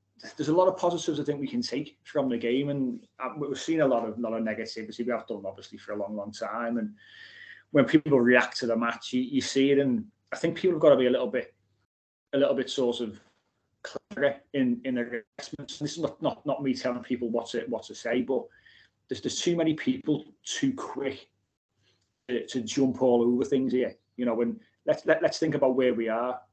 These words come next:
T-, today's game was never gonna impact Wednesday for me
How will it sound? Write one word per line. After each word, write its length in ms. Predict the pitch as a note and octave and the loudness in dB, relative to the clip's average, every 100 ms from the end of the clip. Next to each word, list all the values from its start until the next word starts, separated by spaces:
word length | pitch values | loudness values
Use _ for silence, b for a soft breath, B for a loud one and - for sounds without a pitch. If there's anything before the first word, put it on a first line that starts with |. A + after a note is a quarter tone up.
| - | -6
T-, 180 | C#3 - | -4 -4
today's 460 | - C#3+ D#3+ F3 | -2 0 0 0
game 460 | - D#3+ D3 A#2+ - _ _ _ _ | 2 2 2 0 -4 _ _ _ _
was 100 | B2 | -6
never 180 | B2 B2+ | 0 2
gonna 200 | B2+ B2+ - | 2 0 0
impact 400 | B2+ - A#2+ - | -4 -4 -6 -4
Wednesday 480 | B2 A2 G#2 A2+ A#2 _ _ _ | -4 -4 -4 -6 -10 _ _ _
for 140 | - A#2 | -8 -6
me 260 | A2 A#2+ | -4 -6